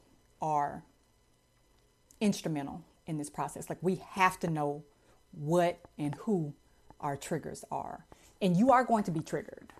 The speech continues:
So there is, it, it's impossible to get rid of all of your triggers. It is definitely possible to manage your triggers. So you know that you were abused by a family member, and whenever you interact with that family member,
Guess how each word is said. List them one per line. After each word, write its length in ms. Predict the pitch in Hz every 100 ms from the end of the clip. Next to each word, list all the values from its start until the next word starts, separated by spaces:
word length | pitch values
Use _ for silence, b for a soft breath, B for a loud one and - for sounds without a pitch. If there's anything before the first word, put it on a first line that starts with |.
| _
So 640 | - - 156 143 - - 190 -
there 300 | 160 190 220
is, 260 | 185 180 -
it, 200 | 196 190 - - _ b b -
it's 160 | 233
impossible 640 | 233 233 240 240 262 240 196
to 100 | 196
get 200 | 175 190
rid 180 | 160 175
of 120 | 151 - -
all 260 | 170 190
of 80 | 214
your 140 | 226
triggers. 580 | 220 240 233 233 247 254 -
It 120 | 175
is 120 | 156
definitely 540 | 180 180 185 - 175
possible 500 | 170 - 165 165 147 147
to 140 | -
manage 720 | 151 160 165 151 - - - - b b b -
your 140 | 143
triggers. 640 | - 151 - - - - b b b
So 580 | - 175 151 151 156 165
you 280 | 160 202 233
know 220 | 214 190
that 260 | 170 160 196
you 80 |
were 120 | 180 151
abused 520 | 156 180 185 170 -
by 340 | 156 147 151 156
a 40 |
family 420 | - 170 165 151
member, 500 | 156 151 - - - - _ _ _ -
and 500 | 175 165 151 147 147
whenever 420 | 170 165 175 185 202
you 200 | 196 202
interact 440 | 185 170 156 160
with 140 | 165 165
that 200 | 151 160
family 420 | - 180 180 170
member, 500 | 160 160 165 -